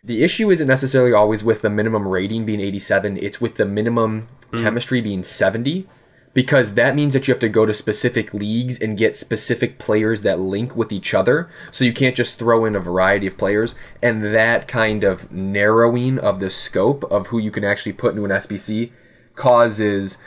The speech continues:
Speaker 1: players to have to funnel their demand to a supply of players that isn't necessarily the highest. And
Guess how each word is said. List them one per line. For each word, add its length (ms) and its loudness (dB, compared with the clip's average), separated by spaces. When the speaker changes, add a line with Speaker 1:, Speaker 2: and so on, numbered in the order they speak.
Speaker 1:
players 580 0
to 480 -2
have 400 -2
to 200 0
funnel 400 2
their 140 2
demand 720 0
to 160 2
a 40 2
supply 460 2
of 220 0
players 340 4
that 200 2
isn't 360 0
necessarily 560 0
the 120 -2
highest. 540 2
And 400 2